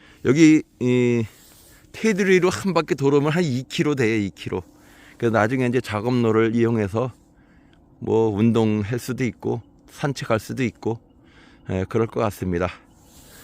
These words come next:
어쨌거나 이제 궁금해했는데 이렇게 산에 오니까 참 좋습니다. 그래서 이제 앞으로는 제가 이 홍천 그루터기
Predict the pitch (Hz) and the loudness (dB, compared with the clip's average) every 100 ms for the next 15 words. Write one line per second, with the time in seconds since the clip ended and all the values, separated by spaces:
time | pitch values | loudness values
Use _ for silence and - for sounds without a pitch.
0 | - - - - 135 143 143 151 - 147 | -20 -20 -14 -6 -2 0 0 -2 0 0
1 | 156 160 151 151 160 135 139 127 - - | 2 2 4 4 2 4 4 2 -2 -6
2 | 156 147 135 123 139 - 135 117 - 127 | -2 0 0 0 -2 -4 -2 -2 -2 -2
3 | 120 117 - _ _ - - - - - | -2 -2 -6 _ _ -20 -20 -20 -20 -20
4 | - - - - - 110 110 107 104 90 | -20 -20 -20 -10 -2 2 2 4 2 0
5 | - - 147 127 127 160 - - - _ | -4 0 4 4 4 0 -6 -20 -20 _
6 | _ _ - - _ _ - 104 107 98 | _ _ -20 -20 _ _ -6 0 2 4
7 | 98 98 95 95 135 143 135 - 131 131 | 4 2 0 -2 -2 -2 -4 -4 -2 -2
8 | 123 104 113 - 104 101 123 | -2 -2 -2 0 -2 0 -2